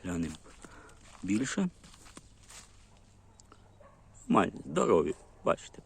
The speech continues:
самі. А ось які огірки, які були посаджені просто.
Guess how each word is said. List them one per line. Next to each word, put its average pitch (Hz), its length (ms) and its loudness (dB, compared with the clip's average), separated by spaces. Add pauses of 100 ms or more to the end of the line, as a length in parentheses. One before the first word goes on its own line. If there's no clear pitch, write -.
(100)
самі. 160 280 -8 (3750)
А 110 100 6
ось 180 280 4
які 120 300 0
огірки, 95 500 -2 (360)
які 196 340 0
були 110 280 4
посаджені 101 560 0
просто. - 500 -8